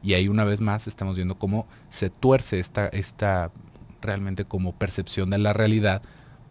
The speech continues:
para poder llevar a cabo este tipo de cosas, ¿no? Recuerdo mucho, cuando hablamos de esto, Gaby, me acuerdo mucho de, de un documental sobre, sobre los campos de concentración, que es realmente grotesco en, en ese sentido,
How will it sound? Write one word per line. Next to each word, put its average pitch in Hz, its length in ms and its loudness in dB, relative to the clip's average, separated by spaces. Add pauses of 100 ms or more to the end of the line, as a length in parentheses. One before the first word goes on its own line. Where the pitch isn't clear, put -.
para 131 320 6 (380)
poder 98 240 0
llevar 101 220 4
a 98 80 0
cabo 101 280 0 (120)
este 113 260 0
tipo 98 320 -4
de 87 80 -6
cosas, - 460 -12
¿no? 110 420 -4
Recuerdo 117 480 2
mucho, 110 480 0
cuando 107 220 2
hablamos 127 300 4
de 117 40 2
esto, 110 220 -2
Gaby, 107 180 2
me 110 80 0
acuerdo 104 300 -2
mucho 104 280 -4
de, 87 320 -2 (200)
de 92 100 -6
un 95 80 -2
documental 98 560 -2
sobre, 80 640 -6
sobre 78 340 -8
los - 360 -10
campos 107 260 -2
de 104 80 -4
concentración, 95 680 -6
que - 120 -14
es - 160 -12
realmente 92 420 -4
grotesco 90 560 -6
en, 87 360 -4
en 87 260 -6
ese 95 180 -6
sentido, 92 540 -2